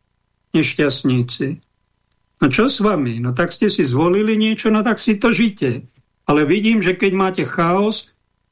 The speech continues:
keď nadávate, ste plní nepokoja, paniky, a, a ne-, a ste chorí, kašlete, ja vám tu ponúkam niečo, aby ste nekašľali, no a ešte, ešte mi kopnete do, do ruky. No tak čo s vami?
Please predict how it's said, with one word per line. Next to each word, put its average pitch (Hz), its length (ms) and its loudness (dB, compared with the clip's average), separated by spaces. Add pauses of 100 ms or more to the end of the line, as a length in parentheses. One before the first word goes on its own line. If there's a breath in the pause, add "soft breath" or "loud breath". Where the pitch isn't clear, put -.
(240)
keď 151 160 2
nadávate, 196 720 0
ste 180 160 -2
plní 175 480 2
nepokoja, 185 640 0
paniky, 185 800 0 (560 loud breath)
a, 156 320 2
a 156 80 2
ne-, 175 240 2
a 156 480 -2
ste - 240 0
chorí, 190 400 0
kašlete, 185 560 -2
ja 180 80 0
vám 185 160 0
tu 180 160 -2
ponúkam 180 560 0
niečo, 165 320 0
aby 160 160 2
ste 151 240 0
nekašľali, 160 800 0 (400 loud breath)
no 156 160 2
a 156 80 0
ešte, 165 320 0
ešte 175 240 0
mi 165 160 -2
kopnete 175 560 0
do, 156 240 0
do 151 240 2
ruky. 127 400 -2 (400 loud breath)
No 127 160 2
tak 147 240 -2
čo 208 160 2
s - 120 -4
vami? 117 360 -4